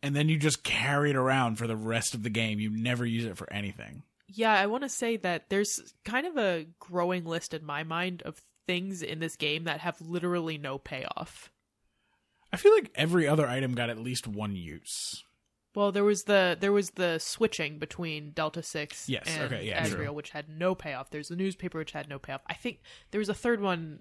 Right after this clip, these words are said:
Speaker 2: that I was thinking of that I can't remember right now, but I'll, I'll say, "Oh," really suddenly in, like, fifteen or twenty minutes and then remember it.
Speaker 1: Yeah, we'll talk about it again.
Speaker 2: Yeah.
Speaker 1: That's fine.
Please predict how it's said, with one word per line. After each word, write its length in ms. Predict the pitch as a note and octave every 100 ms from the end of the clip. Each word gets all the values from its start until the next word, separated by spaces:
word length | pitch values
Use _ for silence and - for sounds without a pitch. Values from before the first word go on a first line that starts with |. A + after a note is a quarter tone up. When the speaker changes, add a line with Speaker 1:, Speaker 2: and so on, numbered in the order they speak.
| -
Speaker 2:
that 140 | E3
I 40 | D#3+
was 140 | D#3
thinking 240 | E3 D#3
of 80 | D3+
that 80 | C#3
I 40 | D3
can't 200 | E3+ D#3
remember 240 | D#3 D3
right 200 | C3+ B2
now, 160 | B2+ B2
but 140 | B2+ C3+
I'll, 220 | C#3 C3+ - _ _ _ _ _ _ _ -
I'll 80 | F3
say, 340 | - E3 D3+ - -
"Oh," 340 | C4 B3+ F#3+ F3+
really 260 | G3 G3
suddenly 540 | - F#3+ F3 E3 D3+ D#3
in, 200 | D#3+ D#3+
like, 220 | D#3 D3+
fifteen 280 | F3 - D#3+
or 60 |
twenty 240 | D3+ E3 D3+
minutes 320 | D3 C#3+ -
and 80 | C#3+
then 280 | C3+ D3 - _
remember 360 | D#3 C#3+ C3 B2+
it. 120 | - -
Speaker 1:
Yeah, 160 | A#2 F#2+
we'll 120 | G2
talk 180 | - -
about 140 | B1+
it 80 | B1+
again. 260 | - - -
Speaker 2:
Yeah. 60 |
Speaker 1:
That's 140 | - -
fine. 200 | -